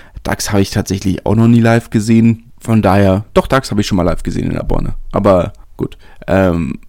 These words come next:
aber ich war noch nie in Brive und das fand ich eigentlich ganz schön. Das war mein erstes Mal, wie gesagt, einer der wenigen Orte, die mir gefehlt haben, aber eben halt auch deshalb, weil es außer Rugby dort nicht wirklich was gibt. Von daher war das ganz schön. Ähm, einen kurzen Beitrag, ähm,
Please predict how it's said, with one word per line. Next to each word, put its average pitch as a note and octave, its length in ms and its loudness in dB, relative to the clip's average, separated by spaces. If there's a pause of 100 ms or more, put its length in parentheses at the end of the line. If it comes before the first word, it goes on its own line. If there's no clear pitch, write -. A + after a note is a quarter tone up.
aber A#2 120 0
ich A#2 80 4
war A#2 120 6
noch A#2+ 100 6
nie A2 120 6
in G2+ 60 4
Brive G2 320 -2
und F#2+ 60 -2
das F#2 140 -4
fand G2 160 0
ich F#2 60 -2
eigentlich F2+ 180 -4
ganz F2 160 -4
schön. G2 420 0 (220)
Das - 80 -14
war G2+ 60 -2
mein F#2 120 0
erstes - 260 -6
Mal, F#2+ 260 -2
wie F#2+ 40 -4
gesagt, F#2+ 300 -2
einer F#2 220 -2
der F2+ 120 -4
wenigen F#2 300 0
Orte, F#2 260 -4
die F#2 80 -2
mir F2+ 80 0
gefehlt F#2 400 -2
haben, F#2+ 240 -2
aber E2+ 220 -2 (140)
eben G2 180 0
halt E2+ 160 -4
auch - 160 -6 (300)
deshalb, F#2+ 520 2 (460)
weil F#2 180 2
es - 160 -8
außer F#2+ 340 -2
Rugby F2+ 280 -2
dort F2 180 -2
nicht F2+ 180 -4
wirklich F#2 220 -6
was - 200 -8
gibt. - 280 0 (160)
Von F#3 160 0
daher A3 140 6
war F3+ 80 6
das D3 100 2
ganz D3 160 2
schön. B2 480 2
Ähm, B2 720 4 (240)
einen A2+ 140 -4
kurzen G#2+ 640 2 (140)
Beitrag, G2+ 840 0
ähm, G2+ 600 0